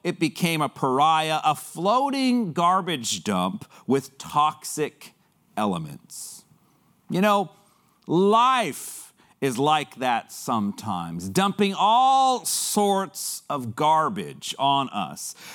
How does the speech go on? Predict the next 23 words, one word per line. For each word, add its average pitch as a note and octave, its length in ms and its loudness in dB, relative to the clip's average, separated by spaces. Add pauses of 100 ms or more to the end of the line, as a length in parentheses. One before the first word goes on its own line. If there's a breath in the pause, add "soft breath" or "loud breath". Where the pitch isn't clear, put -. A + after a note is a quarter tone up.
(100)
Twenty C4 380 4
twenty A3 500 0 (220 soft breath)
may G#3 240 2
have A3+ 500 2
you A#3 140 2
feeling C#3+ 840 0 (320 soft breath)
like E3 580 2 (220 soft breath)
the C#3 120 -2
Pelicano D3 960 2
today, G2+ 420 -2
roaming B3+ 720 2
around F3 800 0 (140)
heavy A3+ 480 0
laden C3 560 2 (140 loud breath)
with D3 180 2
a C3+ 60 -2
bunch G3 600 0
of F3 200 0
junk A#2+ 420 0
that B2+ 180 -4
you F#3 580 2 (120 loud breath)
were C3+ 160 2
never E3+ 720 0